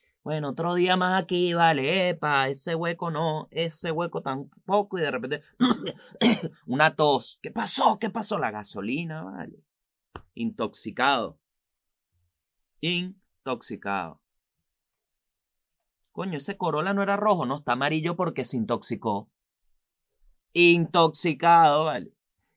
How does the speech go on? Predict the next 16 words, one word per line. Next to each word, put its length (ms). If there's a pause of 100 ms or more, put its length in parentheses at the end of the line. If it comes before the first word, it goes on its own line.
(120)
El 160
Rayo 300
McQueen 400
amarillo, 560
intoxicado, 880
le 100
dio 140
hepatitis. 560
¿Por 180
qué? 140
Por 180
la 100
gasolina 460
iraní. 420 (1400)
<clears throat> 640
Así. 360